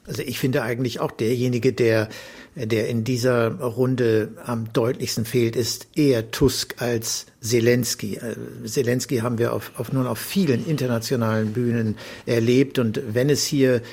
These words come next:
um einen Blick auf den Westen geht, den normativen Westen nennen wir es mal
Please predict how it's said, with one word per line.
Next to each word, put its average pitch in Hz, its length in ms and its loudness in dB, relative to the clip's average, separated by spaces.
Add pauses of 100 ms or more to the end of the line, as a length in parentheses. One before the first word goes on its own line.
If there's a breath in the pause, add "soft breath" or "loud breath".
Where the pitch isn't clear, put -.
(240 loud breath)
um 120 180 0
einen 110 260 4
Blick 131 380 2
auf 110 480 0
den 117 340 2
Westen 135 460 0
geht, 147 440 0 (460 loud breath)
den 107 200 2
normativen 117 680 4
Westen 110 360 2
nennen 113 280 0
wir 113 160 0
es 120 140 -4
mal 120 400 -2